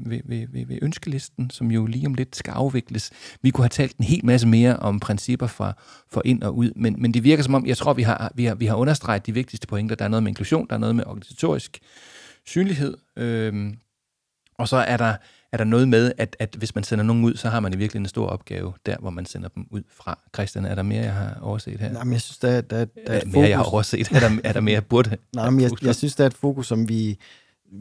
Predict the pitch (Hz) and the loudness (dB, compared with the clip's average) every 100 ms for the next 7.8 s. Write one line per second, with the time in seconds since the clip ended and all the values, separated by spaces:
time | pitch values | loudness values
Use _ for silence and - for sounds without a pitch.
0 | - 123 123 139 117 131 127 - 123 120 | 0 2 4 4 4 2 -2 -2 -2 -2
1 | 113 117 120 120 113 104 127 143 113 110 | -2 -2 0 0 0 -2 4 4 4 0
2 | 80 113 107 110 117 131 135 131 117 - | 0 0 2 2 2 4 4 6 4 2
3 | 113 - 127 151 120 - 117 107 90 - | 0 4 4 4 0 -2 -4 -4 -14 -18
4 | _ 120 113 101 - 113 113 101 - - | _ 2 2 2 2 2 2 -2 -8 -10
5 | 98 107 113 107 147 - 131 120 113 104 | -10 -6 -2 0 0 0 2 2 2 0
6 | 101 95 _ _ 127 123 120 - _ _ | -2 -8 _ _ 0 0 0 -8 _ _
7 | _ _ - 123 135 113 113 120 | _ _ -2 4 6 4 0 -2